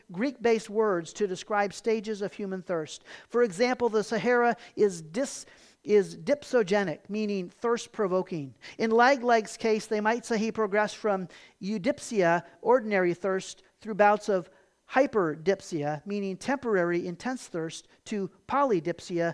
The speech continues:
sustained excessive thirst. Polydipsia means the, the kind of thirst that drives one to drink anything.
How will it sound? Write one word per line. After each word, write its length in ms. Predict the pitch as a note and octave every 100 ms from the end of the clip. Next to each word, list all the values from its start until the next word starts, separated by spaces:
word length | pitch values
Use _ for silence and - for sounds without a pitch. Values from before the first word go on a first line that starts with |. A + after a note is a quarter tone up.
| -
sustained 600 | - G#3 - A3 G#3+ G3+
excessive 520 | G3+ - A#3 - F3
thirst. 440 | - D3+ C3 - _ - -
Polydipsia 720 | B3+ C#4+ C4+ A#3+ - - G3+
means 320 | G3+ A3 G#3+ F3
the, 100 | F#3+ _ _ -
the 80 | G3
kind 320 | A3+ C4 C4
of 100 | G#3+
thirst 320 | - A#3 -
that 120 | G#3
drives 380 | E3+ G#3 A#3 G#3+
one 160 | G#3+ G#3+
to 120 | A3
drink 320 | F3+ G3+ G3 -
anything. 540 | G3 G#3 F#3+ D3+